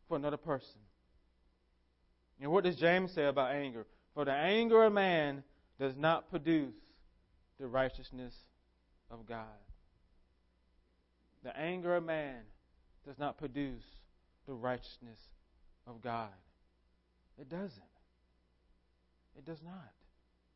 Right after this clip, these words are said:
This kind of anger means you're so furious with someone that you wish harm to come upon them. You wish harm to them. This is unrighteous anger. This is pride. This is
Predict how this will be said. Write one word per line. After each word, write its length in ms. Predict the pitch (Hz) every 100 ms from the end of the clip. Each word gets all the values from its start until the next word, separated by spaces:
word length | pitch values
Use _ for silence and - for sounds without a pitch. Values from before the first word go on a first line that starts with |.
| _ _ _ _ _ _ _ _ -
This 100 | 160
kind 220 | - 196
of 60 | 180
anger 240 | 180 190
means 280 | 175 180 170
you're 120 | 180 170 -
so 200 | 196 185 -
furious 400 | 190 185 165 -
with 140 | -
someone 460 | - 143 139 139 135 _ _ _ _ _ _ _ -
that 100 | 143
you 120 | 151
wish 180 | 160 151 -
harm 300 | 151 156 139
to 80 | 135
come 240 | 156 135
upon 360 | - 139 131 117
them. 100 | 104 101 - _ _ _ _ _ _ _ _ _ _ _ _ _ _ _ -
You 120 | 135
wish 220 | 135 156 147 - _ -
harm 340 | 160 151 139 120
to 80 | 113
them. 120 | 104 104 95 _ _ _ _ _ _ _
This 100 | 151
is 100 | 165 135
unrighteous 540 | 160 151 151 175 170 147
anger. 320 | 160 175 120
This 160 | 151
is 80 | 143 - -
pride. 400 | 160 170 165 147
This 100 |
is 100 | 147